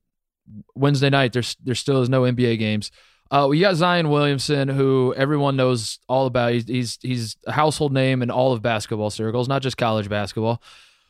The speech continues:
So all the N B A fans are tuning in, and they're like, "We gotta see who this guy is, who's going to be the number one pick." All the college basketball fans are tuning in, obviously, because it's, it's Carolina Duke. It's, it's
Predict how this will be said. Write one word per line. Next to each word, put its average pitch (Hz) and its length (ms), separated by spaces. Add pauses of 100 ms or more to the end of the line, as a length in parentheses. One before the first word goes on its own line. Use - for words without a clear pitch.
So 190 140
all 226 160
the 233 100
N 214 120
B 190 80
A 170 100
fans 151 280
are 127 60
tuning 127 360
in, 110 60
and 104 160
they're 110 60
like, 110 160
"We 143 80
gotta 170 200
see 151 220
who 143 120
this 127 120
guy 131 260
is, 120 280
who's 127 200
going 131 220
to 120 60
be 123 140
the 113 80
number 113 240
one 107 160
pick." 101 340
All 170 140
the 202 80
college 160 340
basketball 135 380
fans 123 240
are 117 60
tuning 117 280
in, 110 140
obviously, 117 500
because 113 300
it's, 110 280
it's 123 160
Carolina 143 460
Duke. 117 340
It's, - 380
it's - 340